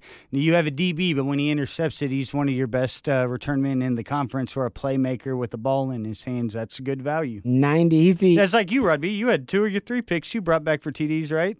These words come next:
Speaker 2: I did. Yeah,
Speaker 1: There you
Speaker 2: no, I
Speaker 1: go.
Speaker 2: did. When I got a, got my
Speaker 1: That
Speaker 2: hands on one, which
Speaker 1: that
Speaker 2: didn't always happen.
Speaker 1: demonstrate.
Speaker 2: <laughs> I made something happen with it. Uh, he did. He's, he did have a ninety-plus yard kickoff return and a ninety-plus yard punt return, touchdown.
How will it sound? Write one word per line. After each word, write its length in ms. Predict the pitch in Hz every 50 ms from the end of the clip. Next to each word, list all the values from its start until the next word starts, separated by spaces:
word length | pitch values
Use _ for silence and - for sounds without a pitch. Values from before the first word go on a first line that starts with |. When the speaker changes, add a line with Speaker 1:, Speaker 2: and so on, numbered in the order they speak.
| _ _ -
Speaker 2:
I 140 | - 160 165
did. 260 | 175 202 214 202 202 -
Yeah, 280 | 143 156 180 185 185 185 175
Speaker 1:
There 20 |
you 60 | 175
Speaker 2:
no, 40 | 185 196
I 80 | 202
Speaker 1:
go. 60 | 196
Speaker 2:
did. 200 | 196 233 220 202
When 120 | 170 175 175
I 100 | 196 208
got 180 | 202 226 220
a, 240 | 214 202 190 170 156
got 160 | 170 190 202
my 60 | 196 185
Speaker 1:
That 80 | 190 202
Speaker 2:
hands 160 | 220 202 170
on 160 | 175 165 160
one, 320 | 160 160 156 160 156 143
which 180 | 135 139 151 147
Speaker 1:
that 100 | 147 147
Speaker 2:
didn't 200 | 147 156 160 170
always 280 | 180 190 196 220 220 175
happen. 340 | 190 170 - 302 247 196 -
Speaker 1:
demonstrate. 600 | - 185 175 180 190 - 240 277 247 - 269 269 - -
Speaker 2:
<laughs> 100 | - -
I 140 | 208 175 175
made 240 | 185 202 202 185
something 320 | - 220 208 202 202 180 180
happen 320 | 190 208 240 - 190 160
with 160 | 151 143 135
it. 120 | 127 127 123 - - _ _ -
Uh, 280 | 160 160 160 160 160
he 180 | 165 196 220 208
did. 580 | 165 156 208 214 214 208 202 196 196 185 180 - - _
He's, 320 | - 202 226 254 285 294 - -
he 180 | 226 277 302
did 100 | 294 -
have 120 | 359 330 269
a 60 | 220
ninety-plus 800 | 165 151 156 156 180 202 208 185 196 180 - - 208 190 - -
yard 200 | 202 175 160 -
kickoff 260 | - 196 190 180 170
return 240 | 175 - 196 185 180
and 160 | 180 196 196
a 60 | 170
ninety-plus 640 | 151 143 143 151 160 170 160 160 151 - 165 156 -
yard 180 | - 143 131 131
punt 140 | - 139 131
return, 420 | 127 120 - 131 117 113 113 104 - _ _ _ _
touchdown. 500 | - 139 135 123 - 120 120 104 101 107